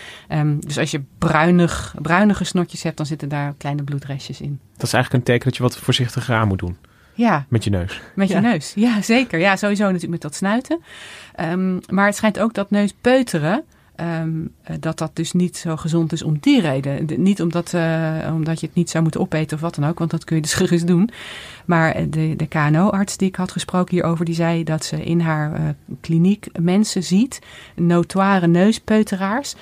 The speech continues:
Speaker 1: die dan in een soort vicieuze cirkel verzeild raken. Ze steken een vinger in de neus en maken dan iets kapot in dat sli-, neusslijmvlies van de, van de neusholte van je neus.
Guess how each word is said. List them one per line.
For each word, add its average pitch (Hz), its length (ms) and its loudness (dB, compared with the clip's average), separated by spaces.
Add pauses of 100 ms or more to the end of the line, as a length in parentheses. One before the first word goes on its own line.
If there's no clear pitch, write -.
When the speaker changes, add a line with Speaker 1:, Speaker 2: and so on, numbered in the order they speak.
(180)
Speaker 1:
die 190 100 2
dan 185 160 4
in 175 120 0
een 175 60 0
soort 180 180 -4
vicieuze 175 460 0
cirkel 240 400 0
verzeild 151 360 -2
raken. 147 280 -2
Ze 156 80 -8
steken 196 380 0
een - 60 -6
vinger 202 180 2
in 196 60 2
de 190 160 4
neus 185 180 0
en 165 120 0
maken 175 280 0
dan 165 80 -2
iets 151 140 -6
kapot - 480 -2 (320)
in 202 160 2
dat 175 200 0
sli-, - 360 -2
neusslijmvlies 175 720 2
van 156 120 -2
de, 151 220 -2
van 151 220 -4
de 151 100 -2
neusholte 156 680 -2
van 151 220 -2
je 151 60 2
neus. 180 320 0